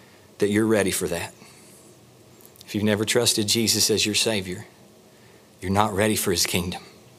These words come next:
If you don't know Jesus, you're not prepared. But it's God's will for you to humble yourself and trust him.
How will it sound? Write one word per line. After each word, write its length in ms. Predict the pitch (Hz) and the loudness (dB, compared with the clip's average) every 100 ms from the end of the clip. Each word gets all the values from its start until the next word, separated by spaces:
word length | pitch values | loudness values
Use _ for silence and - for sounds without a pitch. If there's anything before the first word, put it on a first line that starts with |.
| - - - - - - - - - - - - - - - - - - | -20 -20 -20 -20 -20 -20 -20 -20 -20 -20 -20 -20 -20 -20 -20 -20 -20 -10
If 120 | - | 0
you 60 | |
don't 160 | 113 131 | 2 4
know 100 | 127 | 4
Jesus, 760 | 107 120 110 107 95 - - - - - - - - | 4 2 2 2 2 0 -4 -10 -20 -20 -20 -20 -4
you're 100 | 104 | 2
not 200 | 110 120 | 2 2
prepared. 520 | 127 131 120 104 104 - - - - - - - - - - - - - - - 101 | 0 2 2 2 -2 -16 -20 -20 -20 -20 -20 -20 -20 -20 -20 -20 -20 -20 -20 -18 -4
But 200 | 110 117 | 0 2
it's 180 | 135 | 2
God's 380 | 98 127 135 147 | 2 4 4 2
will 460 | 139 147 120 92 - - - - - - - - - - - - - - - - - - - - | 2 4 4 0 -4 -16 -20 -20 -20 -20 -20 -20 -20 -20 -20 -20 -20 -20 -20 -20 -20 -20 -20 -6
for 100 | 107 | -2
you 100 | 101 | 0
to 100 | 98 | 0
humble 320 | - 107 95 | 0 0 2
yourself 420 | 92 90 98 87 | 2 2 2 0
and 100 | 87 | -2
trust 380 | 90 87 - | -2 0 0
him. 60 | - | -2